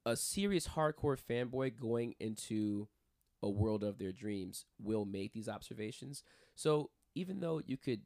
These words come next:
ding Shyamalan for it, I feel like it's a natural reaction, a natural, uh, characterization of Glass. But some other characters did some of that, and I was kind of, mm, slightly put off sometimes. But it wasn't, again,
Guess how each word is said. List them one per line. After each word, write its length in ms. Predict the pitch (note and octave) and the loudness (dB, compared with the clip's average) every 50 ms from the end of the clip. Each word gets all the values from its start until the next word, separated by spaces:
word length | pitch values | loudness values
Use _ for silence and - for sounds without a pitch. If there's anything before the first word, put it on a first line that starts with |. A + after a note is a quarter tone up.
| _ - | _ -6
ding 360 | - C3 C3+ C#3 C3+ C3+ - - | -2 0 2 2 2 0 -2 -6
Shyamalan 560 | - - C3 B2+ B2+ B2 A#2 A2+ A2 G#2+ G#2 | -8 -6 -4 -4 -4 -4 -4 -4 -4 -6 -6
for 320 | - - - - G#2+ A2 B2 | -8 -10 -8 -4 -2 0 0
it, 160 | D3 - - _ - | -2 -2 -8 _ -10
I 120 | - G2+ | -8 -8
feel 340 | G#2+ - - - A2+ A2 G#2+ | -8 -8 -6 -4 -2 -2 -2
like 300 | G#2+ G2+ G2 G2 F#2+ - _ _ _ _ _ _ _ _ _ _ - | -2 -4 -4 -4 -6 -6 _ _ _ _ _ _ _ _ _ _ 4
it's 180 | B2+ C3+ - - - | 4 4 4 2 -4
a 100 | A2+ G#2 | -4 -2
natural 880 | G#2 G2+ G2+ G2 F#2+ G2 - - - G2+ F#2+ G2 F#2 F#2 F#2 F#2+ B2 _ _ _ _ _ _ _ - | -2 -2 -4 -4 -4 -6 -6 -8 -8 -6 -4 -4 -4 -4 -4 -6 -10 _ _ _ _ _ _ _ -6
reaction, 460 | - G2 F#2+ F#2 F2+ F2 - - G#2 | -2 -2 0 0 -2 -4 -6 -8 -8
a 40 | F2+ | -6
natural, 760 | F2+ F2+ F#2 F2+ F2+ - - - G2+ F#2+ F#2 F#2 F#2 - _ _ _ _ _ _ _ _ _ _ _ _ - | -6 -4 -4 -6 -6 -8 -8 -8 -6 -6 -6 -6 -6 -8 _ _ _ _ _ _ _ _ _ _ _ _ -12
uh, 340 | A#2+ G2 F#2 F2+ - G1+ - - _ _ _ _ _ _ _ _ - | -10 -10 -10 -10 -12 -12 -14 -16 _ _ _ _ _ _ _ _ -4
characterization 840 | - - B2 A#2 - A#2+ G#2 G2+ G#2+ A#2+ F#2+ G2+ G#2 - A#2 E2+ - - | 0 2 2 2 2 0 -2 -2 0 0 -2 -2 -2 -4 -8 -10 -8 -8
of 280 | - F2+ F2 E2 E2 - - - _ _ _ _ - C3+ | -6 -4 -4 -6 -6 -10 -14 -20 _ _ _ _ -20 -14
Glass. 540 | - F2 F2 E2 D#2+ - - - - - - _ _ | -10 -6 -6 -6 -6 -8 -10 -12 -14 -16 -18 _ _
But 100 | - G#2 | -8 -6
some 100 | - C#3+ | -2 0
other 140 | D3+ C3+ B2 | 0 0 0
characters 360 | - - B2+ G2+ - G2+ A#2 | -2 -4 -4 -4 -4 -8 -12
did 240 | - - G#2 G2+ F#2 - _ _ _ _ _ _ _ | -8 -4 -4 -4 -4 -6 _ _ _ _ _ _ _
some 180 | - - C#3+ D3+ | -8 -4 -2 -2
of 80 | D3+ | 0
that, 200 | D3+ D3+ D#3 E3 | 0 0 0 0
and 120 | - - A#2 | -2 -4 -4
I 80 | G#2 | -4
was 180 | G2 G2 G#2 - | -4 -6 -6 -8
kind 240 | - - G#2+ G2+ G2+ | -8 -8 -8 -6 -6
of, 140 | F#2+ G2+ - - _ _ - D3 | -6 -8 -10 -16 _ _ -8 -4
mm, 180 | D3 D3+ C#3+ - - | -4 -4 -4 -6 -8
slightly 320 | - - - D#3+ D#3 C#3+ | -10 -4 -2 -2 -2 0
put 160 | - D#3 - | 0 -2 -4
off 140 | - - - | -4 -8 -12
sometimes. 480 | - - - - - - - - - - | -14 -16 -18 -18 -16 -16 -16 -16 -10 -2
But 120 | - B2 C3 | 0 4 4
it 60 | B2+ | 6
wasn't, 280 | C3+ C#3 C3 C3 - - | 6 4 4 2 -2 -4
again, 300 | - G#2 G2+ F2 E2+ - | -4 -4 -4 -4 -6 -8